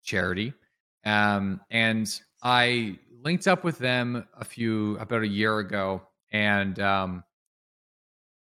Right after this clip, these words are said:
it is one of the most under-researched forms of cancer, but also one of the ones that are the deadliest. And more often than not, by the time you realize that you have it,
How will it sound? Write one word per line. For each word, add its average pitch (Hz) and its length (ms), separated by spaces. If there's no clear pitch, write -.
it 170 160
is 160 280
one 160 280
of 175 60
the 160 60
most 147 280
under-researched 117 1000
forms 107 440
of 104 100
cancer, 143 680
but 104 100
also 113 440
one 107 220
of 107 60
the 98 80
ones 104 260
that 104 100
are 98 100
the 95 100
deadliest. 107 760
And 101 220
more 107 180
often 107 300
than 98 120
not, 101 240
by 104 100
the 101 80
time 107 280
you 95 140
realize 98 480
that - 160
you 92 80
have 117 240
it, 95 240